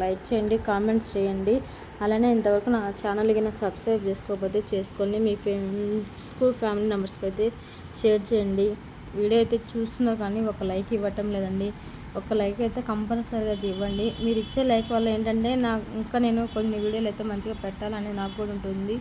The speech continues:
నేను కూడా కంపల్సరీగా అయితే ఇంకా ముందు ముందు మంచి వీడియోస్తో అయితే మీ ముందుకు వస్తా, మంచిగా అయితే పెడతా. నాకు తెలిసిన కాడికి నేను కూడా, నాకు ఫస్ట్ ఏమీ అంతగా తెలియదు. నేను కూడా,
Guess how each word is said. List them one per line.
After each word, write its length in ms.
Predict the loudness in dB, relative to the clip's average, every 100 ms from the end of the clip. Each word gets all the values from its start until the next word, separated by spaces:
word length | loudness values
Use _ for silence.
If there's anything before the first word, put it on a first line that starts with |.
| -6 -14 -14 -14 -6
నేను 140 | 0 2
కూడా 140 | 2
కంపల్సరీగా 580 | 2 0 0 -2 -2 -2 -2
అయితే 160 | -2 -4 -4
ఇంకా 180 | -2 0 2
ముందు 200 | 2 2
ముందు 260 | 4 4 4 2
మంచి 300 | 0 -2 0 0
వీడియోస్తో 520 | 2 2 2 0 -2
అయితే 200 | -4 0
మీ 120 | 2 2
ముందుకు 400 | 0 -2 -2 -2
వస్తా, 380 | -2 -4 -6 -6 -12 -14 -10 -4
మంచిగా 280 | -2 0 0
అయితే 160 | 0 0 0
పెడతా. 320 | 0 -2 -2 -2 -4 -10 -4 0
నాకు 180 | 0 0
తెలిసిన 280 | -2 0 0
కాడికి 520 | 0 0 -2 -2 -4 -4 -6 -12 -14 -4 2
నేను 240 | 4 4 4
కూడా, 320 | 4 2 0 -2
నాకు 160 | -4 -2
ఫస్ట్ 260 | -4 -2 0
ఏమీ 180 | 2 2
అంతగా 380 | 0 -2 -2 0 0
తెలియదు. 380 | 2 0 2 0 2
నేను 160 | 2 0
కూడా, 200 | 0